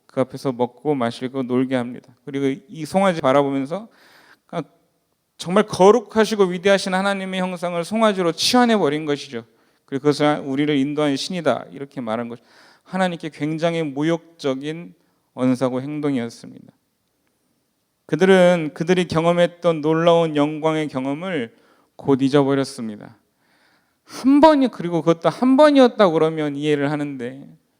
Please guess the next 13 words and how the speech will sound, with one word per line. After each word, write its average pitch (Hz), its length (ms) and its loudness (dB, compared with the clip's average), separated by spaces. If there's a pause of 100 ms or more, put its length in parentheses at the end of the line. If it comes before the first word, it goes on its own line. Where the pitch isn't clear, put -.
(160)
애굽에서 190 520 2
탈출할 233 560 2
때부터 185 340 -4
계속이었잖아요. 156 920 -4 (720)
그들이 170 340 -4
뭐 156 240 2
그들의 165 360 -2
힘으로 165 260 -4
탈출했습니까? 160 1000 -8 (160)
열 139 180 4
가지 147 260 0
재앙을 147 400 -2
경험하고, 151 880 0